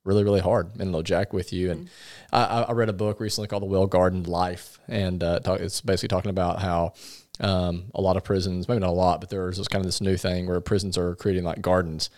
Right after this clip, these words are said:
Speaker 1: even garden spaces, something as simple as a garden space, and then they're giving the inmates, um, responsibilities to care for the garden, like to plant, to
Speaker 2: Mm-hmm.
Speaker 1: weed, all of that, to harvest. And it's amazing how just, like, little things like this, are they're seeing results of just, like, giving someone dignity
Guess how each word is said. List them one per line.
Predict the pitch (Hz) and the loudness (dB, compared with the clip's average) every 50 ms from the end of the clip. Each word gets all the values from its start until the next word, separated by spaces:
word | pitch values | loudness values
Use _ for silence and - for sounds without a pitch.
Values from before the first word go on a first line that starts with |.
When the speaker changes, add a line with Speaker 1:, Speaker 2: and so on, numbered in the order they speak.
| - - - - - - - - | -20 -20 -20 -20 -20 -20 -8 0
Speaker 1:
even | - 131 117 120 117 | 2 4 4 6 6
garden | 104 110 110 107 104 110 | 6 4 4 4 0 -4
spaces, | - - 85 - - 92 | -6 -6 -6 -6 -6 -10
something | 104 107 113 107 | -8 -6 -2 -2
as | 98 | 0
simple | - 107 98 104 | 0 2 2 0
as | 92 | 0
a | 98 | 0
garden | 92 95 87 90 90 92 90 | 2 2 2 2 0 -4 -8
space, | - - 92 85 82 82 - - | -8 -8 -8 -6 -4 -4 -4 -2
and | 98 | -2
then | 98 92 | -2 0
they're | 95 95 | 0 0
giving | 95 95 104 98 95 101 95 | 2 2 2 2 2 2 0
the | 92 92 - - | 0 -2 -2 -2
inmates, | 98 98 98 92 90 90 90 90 - - - - - - - - - - - - _ _ | -2 0 0 2 2 2 0 0 2 2 2 2 0 -2 -10 -20 -20 -20 -20 -20 _ _
um, | - 104 101 95 92 92 | 0 2 4 4 4 2
responsibilities | 98 - - 117 104 - 101 95 95 95 95 107 113 - - - _ | 0 2 2 2 0 0 -2 -4 -4 -4 -4 -6 -6 -8 -10 -10 _
to | - | -10
care | - - - 110 101 95 | -8 0 2 4 4 4
for | 98 - 110 101 | 4 2 2 2
the | 107 | 4
garden, | 95 101 98 104 107 117 117 113 - _ _ _ - | 4 4 4 4 2 -2 -8 -10 -12 _ _ _ -2
like | 92 85 85 - - | 0 0 0 -2 -6
to | - | -6
plant, | - - - 104 104 107 104 104 - - - - | -6 -4 -2 0 2 2 2 0 -2 -6 -12 -6
to | - 101 87 82 | -2 -2 -2 -2
Speaker 2:
Mm-hmm. | - - - 107 | -4 -8 -4 -2
Speaker 1:
weed, | 110 110 107 107 107 104 95 | -2 -2 0 -2 -2 -2 -2
all | 80 87 95 95 | -2 0 -2 -2
of | 95 92 | -2 -2
that, | 98 95 95 95 95 - - | -2 -2 -2 -2 -4 -6 -8
to | - 95 90 87 90 87 87 92 _ _ _ | -8 -6 -4 -4 -4 -6 -6 -10 _ _ _
harvest. | - - 104 104 107 113 113 117 - - - _ _ - - - - - - _ _ | 0 4 4 4 4 2 0 -2 -4 -6 -8 _ _ -20 -20 -20 -20 -20 -20 _ _
And | - 113 | 4 4
it's | 113 107 - | 4 6 6
amazing | 107 101 101 101 113 120 104 107 92 | 4 4 4 4 4 2 -2 -4 -6
how | 95 95 | -6 -6
just, | 90 87 - | -4 -4 -6
like, | 95 - - | -6 -6 -4
little | 104 107 101 98 | -2 -2 -2 0
things | - - 98 98 98 92 | 2 2 2 2 2 0
like | 92 - | 0 0
this, | 98 90 - - | 0 0 2 0
are | 92 | 0
they're | 90 95 90 | -2 -2 -2
seeing | 82 - - - 107 101 95 95 90 90 | 0 0 2 2 2 2 2 2 0 0
results | 87 90 87 90 95 92 92 90 - - - - - - | 0 2 2 2 4 4 4 4 2 2 0 0 0 0
of | - 87 | -2 -4
just, | 82 - - | 0 0 0
like, | - - 101 | 0 0 0
giving | 104 101 98 | -2 -2 -2
someone | 95 - 101 90 85 | -2 -2 -2 -2 -2
dignity | 80 92 90 98 95 95 95 98 101 - | -2 -2 0 0 2 2 2 0 -2 -6